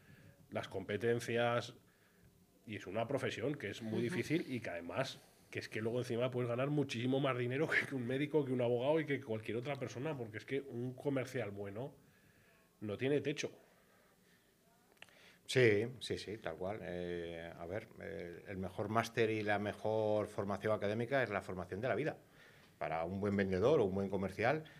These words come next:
Speaker 3: es la vida, ¿no? Es, eh, pues eso, la tolerancia a la frustración, la adaptación al cambio,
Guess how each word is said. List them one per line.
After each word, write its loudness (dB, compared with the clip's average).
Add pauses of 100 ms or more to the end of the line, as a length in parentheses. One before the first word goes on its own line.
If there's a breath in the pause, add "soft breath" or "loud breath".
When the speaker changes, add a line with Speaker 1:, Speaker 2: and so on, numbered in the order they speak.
(160 loud breath)
Speaker 3:
es -2
la 4
vida, 4
¿no? -4
Es, 0
eh, 2
pues -8
eso, -6
la -4
tolerancia -6
a -2
la -6
frustración, 0
la 4
adaptación -4
al -8
cambio, 4